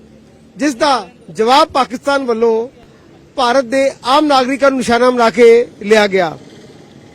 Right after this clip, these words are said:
ਬੀਤੇ ਕੱਲ੍ਹ ਪਾਕਿਸਤਾਨ ਵੱਲੋਂ ਪੁੰਛ ਇਲਾਕੇ ਦੇ ਵਿੱਚ ਅੰਨ੍ਹੇਵਾਹ ਗੋਲਾਬਾਰੀ ਕੀਤੀ ਗਈ, ਅਨੇਕਾਂ ਲੋਕਾਂ ਨੂੰ ਸ਼ਿਕਾਰ ਬਣਾਇਆ ਗਿਆ। ਦੱਸਿਆ ਜਾ ਰਿਹਾ ਹੈ ਕਿ ਡੇਢ ਦਰਜਨ ਦੇ ਕਰੀਬ ਜਿਹੜੇ ਲੋਕ ਹੈ, ਉਹ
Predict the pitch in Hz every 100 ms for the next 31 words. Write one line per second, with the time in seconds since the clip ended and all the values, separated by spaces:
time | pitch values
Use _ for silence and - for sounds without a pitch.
0 | - - - - - - - - 262 320
1 | 302 311 269 262 277 - 302 285 277 302
2 | - 320 320 285 196 151 - - - 226
3 | 226 285 285 269 240 - 247 214 220 -
4 | - - 277 311 339 277 262 226 - -
5 | 175 175 262 294 285 277 269 226 - 247
6 | 220 208 214 - - - - - 214 277
7 | - 320 277 - 277 - - 240 254 240
8 | 226 233 214 226 214 233 _ - 226 294
9 | 294 262 240 247 247 226 226 _ - -
10 | - 247 180 294 320 262 233 277 269 190
11 | 233 254 240 262 240 214 226 226 190 170
12 | - - - - - 277 240